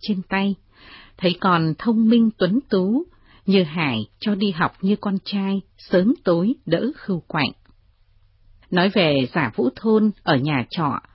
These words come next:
bị cảm gần một tháng trời mới khỏi. Vừa mệt vừa hết tiền, hắn định tìm một chỗ ở tạm,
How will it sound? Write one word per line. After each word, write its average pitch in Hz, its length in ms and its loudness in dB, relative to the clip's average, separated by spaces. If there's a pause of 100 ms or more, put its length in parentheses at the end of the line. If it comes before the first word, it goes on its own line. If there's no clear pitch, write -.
(180)
bị 139 420 0
cảm 127 320 -2
gần 147 180 0
một 123 140 0
tháng 180 320 0
trời 151 260 0
mới 147 180 -2
khỏi. 143 400 -2 (600)
Vừa 175 280 2
mệt 143 280 -2 (180)
vừa 151 180 0
hết 277 140 0 (140)
tiền, 147 340 -2 (240)
hắn 175 440 0
định 135 340 2
tìm 175 200 0
một 131 140 -2
chỗ - 160 -6 (220)
ở 139 220 -2 (100)
tạm, 160 220 0